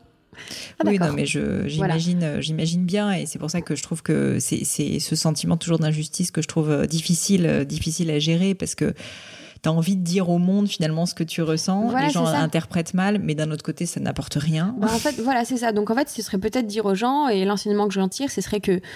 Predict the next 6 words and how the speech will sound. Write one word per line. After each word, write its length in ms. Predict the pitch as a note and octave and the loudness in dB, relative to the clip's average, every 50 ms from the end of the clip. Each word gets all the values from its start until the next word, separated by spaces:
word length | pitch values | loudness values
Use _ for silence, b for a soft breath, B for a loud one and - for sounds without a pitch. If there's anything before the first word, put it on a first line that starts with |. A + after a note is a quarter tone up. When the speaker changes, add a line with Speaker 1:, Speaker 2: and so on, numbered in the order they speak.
| B B B B B B B B B B B _ - | B B B B B B B B B B B _ 0
Speaker 1:
bah, 280 | F#3 F#3 F#3+ - - - - _ _ _ - | 2 2 2 2 -2 -4 -8 _ _ _ -8
c'est 200 | - - C#4 C4 | -2 -2 0 2
comme 180 | - B3 G3 F3+ | 4 4 4 4
ça. 400 | - - E3 E3 F3+ A#3 D4+ G4+ A4 - - - - | 4 4 4 4 4 4 4 4 2 0 -4 -8 -6
Euh, 720 | G3+ F3+ F3 E3+ E3 E3+ E3+ E3 D#3+ D#3+ D#3+ D#3 D#3 D3+ - - | -4 -2 0 0 2 2 2 2 2 2 2 2 2 0 0 0
moi, 580 | F3 F3+ F#3 G3 G#3+ G#3+ G#3+ G#3+ G#3 G3+ - | 0 0 2 2 2 2 2 0 0 -2 -6